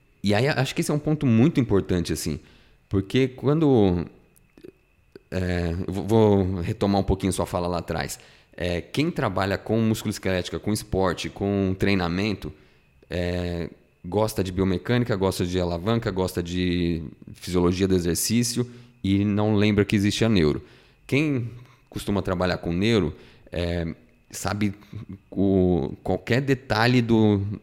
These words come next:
da anatomia do sistema nervoso, se tiver uma lesão no núcleo tal, o que, que vai ser a,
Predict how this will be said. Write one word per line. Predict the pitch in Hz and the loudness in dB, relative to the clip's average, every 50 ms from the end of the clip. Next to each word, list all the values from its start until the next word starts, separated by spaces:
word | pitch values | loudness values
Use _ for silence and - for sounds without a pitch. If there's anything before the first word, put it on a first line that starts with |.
| _ _ - | _ _ -2
da | 87 98 | 0 2
anatomia | 98 101 98 - - 98 98 104 117 117 | 2 2 2 2 2 4 6 6 4 4
do | 107 | 2
sistema | - - 107 104 104 | 2 2 2 4 4
nervoso, | 101 98 90 82 85 95 104 113 110 110 | 4 4 2 2 0 0 2 2 0 0
se | - - 98 | -2 -4 -4
tiver | - 98 92 107 | -4 -2 -2 0
uma | 117 127 123 | 0 2 2
lesão | 120 113 107 98 92 87 98 107 117 120 | 2 4 4 4 2 2 2 2 4 4
no | 110 104 | 4 4
núcleo | 98 98 107 113 113 - 110 98 | 4 4 2 2 2 2 2 2
tal, | 101 - - - 107 104 107 107 | 0 -2 -6 -4 -2 0 2 0
o | 104 | 0
que, | - 110 | 0 -4
que | 101 104 | -2 0
vai | 104 101 95 | 0 0 0
ser | - - 98 98 | 0 -2 0 0
a, | 101 95 90 | 0 0 0